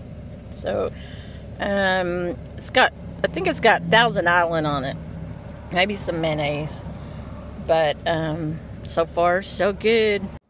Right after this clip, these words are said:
I'm gonna go try to find a park to finish this burger because this road is so busy and so, well, loud.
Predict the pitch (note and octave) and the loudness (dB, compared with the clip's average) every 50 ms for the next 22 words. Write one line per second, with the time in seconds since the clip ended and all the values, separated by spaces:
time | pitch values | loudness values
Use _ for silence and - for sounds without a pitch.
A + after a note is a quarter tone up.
0 | _ _ - E3+ G3+ A3 G#3+ G3 G#3+ F#3+ F#3 F#3+ F#3 G3 G3 - - F#3 F3 E3+ | _ _ -20 -18 -18 -16 -14 -12 -12 -10 -8 -6 -6 -6 -6 -4 -2 0 0 0
1 | D#3+ D#3 - F3 F3+ F3+ F3+ F3 D#3 C#3 B2 - - - - A3+ A#3 A#3 G#3+ - | 0 -2 -2 -2 -2 -2 -2 -2 -4 -4 -4 -6 -6 0 2 4 4 4 4 2
2 | - - - A#3 F3+ D#3+ D#3+ D#3+ - - - - A#3+ A#3 A#3 A#3 - - - G#3+ | -2 -8 -4 -2 -2 -2 -2 -4 -8 -10 -4 -2 -2 -2 -2 -4 -6 -8 -8 -8
3 | G3+ - - - A3+ A#3 A#3+ A3+ G#3+ A#3 A#3 A3 F#3+ G3 E3+ D#3+ E3+ E3 D3+ D3 | -8 -8 -6 -2 0 0 0 0 0 0 0 0 -2 -4 -6 -4 -2 -2 -2 -2
4 | D#3 E3 - - - - - - - - - - - - - - - - - F3+ | -2 -6 -8 -10 -12 -14 -14 -14 -12 -12 -12 -12 -12 -12 -12 -12 -14 -12 -8 -8
5 | G#3+ G#3+ - - G3 G3+ F#3+ G#3 G3+ F#3 F3 - - D#3 D#3 D3+ - - D#3 - | -8 -8 -6 -2 0 0 2 0 0 -4 -8 -10 -8 -6 -6 -6 -6 -6 -8 -10
6 | - - - - - - - - - G4 G#4 G4 F4+ G#3+ A#3+ A#3+ D4 C4+ - C#4 | -10 -10 -10 -10 -8 -8 -8 -6 -6 -4 -4 -4 -4 0 0 0 0 0 -4 -6
7 | B3+ C4 B3 A3 F#3 - E3+ F3 F#3+ - - - - C4+ C#4 C4 A3+ G#3+ - - | -4 -4 -6 -8 -10 -10 -10 -10 -10 -10 -10 -8 -6 -4 -4 -4 -6 -8 -10 -14
8 | - - E3 E3 D#3+ D#3+ F3 F3 E3 D#3+ E3+ G3 F#3+ F#3+ F#3+ F#3+ F#3+ | -14 -10 -6 -6 -4 -4 -6 -4 -2 -2 -2 0 0 0 -2 -2 -4